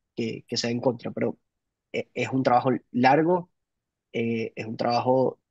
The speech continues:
difícil, es un trabajo de seguir generando esa confianza y comunicando de manera efectiva, este, para que cada día sean más las personas que,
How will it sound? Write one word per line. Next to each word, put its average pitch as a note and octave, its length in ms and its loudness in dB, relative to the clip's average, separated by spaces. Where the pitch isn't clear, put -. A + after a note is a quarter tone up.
difícil, D3+ 720 2
es A#2 80 0
un A2+ 120 -8
trabajo A2+ 340 0
de B2 80 2
seguir A2+ 260 -2
generando A#2+ 360 0
esa C3+ 120 2
confianza C#3+ 800 2
y A2+ 260 -8
comunicando A#2+ 540 2
de C#3+ 80 8
manera A#2 220 2
efectiva, D3 540 6
este, A#2+ 840 2
para A#2+ 160 4
que - 100 -10
cada A#2+ 180 6
día C3 140 8
sean C#3+ 220 6
más C3+ 140 6
las E3 120 0
personas B2 440 -2
que, C3+ 320 2